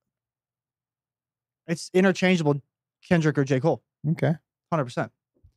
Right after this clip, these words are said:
Speaker 1: But, and Pac and Biggie interchangeable as well.
Speaker 2: Nas?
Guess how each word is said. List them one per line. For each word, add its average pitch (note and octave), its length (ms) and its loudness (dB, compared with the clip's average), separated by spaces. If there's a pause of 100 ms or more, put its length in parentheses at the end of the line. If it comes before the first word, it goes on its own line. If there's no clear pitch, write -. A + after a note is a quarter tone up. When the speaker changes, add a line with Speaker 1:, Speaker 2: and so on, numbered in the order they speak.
(340)
Speaker 1:
But, E3 280 4 (240)
and G#3 240 0
Pac C#4 300 2
and A#3 100 2
Biggie G#3+ 280 4
interchangeable F#3 600 4
as E3 80 4
well. E3+ 320 4
Speaker 2:
Nas? B2 440 2